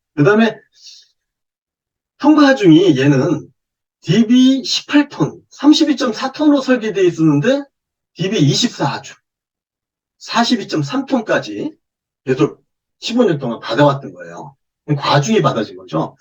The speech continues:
그래서 요즘에도 이렇게 여러분들 차 끌고 왔다 갔다 하다 보면 이 과중 차량들 단속하지 않습니까? 요 시점을 통해 가지고서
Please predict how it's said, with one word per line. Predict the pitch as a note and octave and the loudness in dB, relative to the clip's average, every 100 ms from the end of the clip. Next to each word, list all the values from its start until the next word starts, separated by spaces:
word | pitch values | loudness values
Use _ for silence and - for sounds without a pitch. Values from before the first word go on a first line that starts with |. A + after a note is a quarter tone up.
| _ _ | _ _
그래서 | D3+ D#3 G3+ - - | -4 0 0 -2 -6
요즘에도 | C#3 E3 C4 B3+ A#3+ | 0 0 2 2 4
이렇게 | G3 F3+ | 4 4
여러분들 | F#3 E3 D3+ F#3 F#3+ F3 | 2 2 0 0 0 -4
차 | - | -4
끌고 | A#3+ A3+ F#3 | -4 -2 -2
왔다 | - D3+ | -2 -2
갔다 | C#3+ - C3+ B2+ | -4 -2 -4 -4
하다 | A#2+ A#2 | -6 -10
보면 | A2+ A2+ C4 F4+ _ _ _ | -6 -2 -2 -2 _ _ _
이 | - - | -18 -10
과중 | - - F#3+ E3 | -4 -2 2 2
차량들 | C#3 C#3 B2 A#2 | 2 -2 -2 -4
단속하지 | G#2+ G#2+ - A#2+ - | -8 -14 -8 -6 -6
않습니까? | - G#2+ F#2+ B2+ A#2 - _ _ - | -8 -10 -6 -4 -4 -8 _ _ -2
요 | A#2 | 0
시점을 | F3 - - A#3 G#3 | 2 -2 -2 -2 -2
통해 | - F#3+ | 0 2
가지고서 | D3 C3 G#2+ - F#3+ - | 2 0 -4 -4 -4 -4